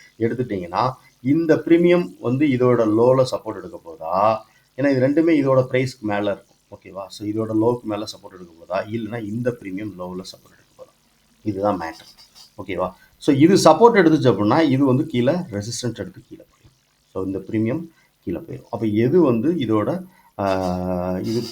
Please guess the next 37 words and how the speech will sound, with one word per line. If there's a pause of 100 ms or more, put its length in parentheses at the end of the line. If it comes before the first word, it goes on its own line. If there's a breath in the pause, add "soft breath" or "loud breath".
பண்ண
போகுது
அப்படிங்கிறது
தான்
ரொம்ப,
ரொம்ப
இம்பார்ட்டன்டான
விஷயம்.
ஓகேவா? (240 soft breath)
ரொம்ப
சிம்பிளா
பார்க்கலாம்
மார்க்கெட். (160)
நம்ம
ரொம்ப
வந்து
நீங்க
போய் (240 loud breath)
அந்த
இதெல்லாம்
நம்ம
தேட
வேண்டிய
அவசியம்
இல்ல.
ரொம்ப
சிம்பிளா
பார்க்கலாம். (560)
அப்போ (220)
இதோட
லோல
மட்டும்தான்
இது
சப்போர்ட்
எடுக்குமா
அப்படின்னு
கேட்டீங்கன்னா,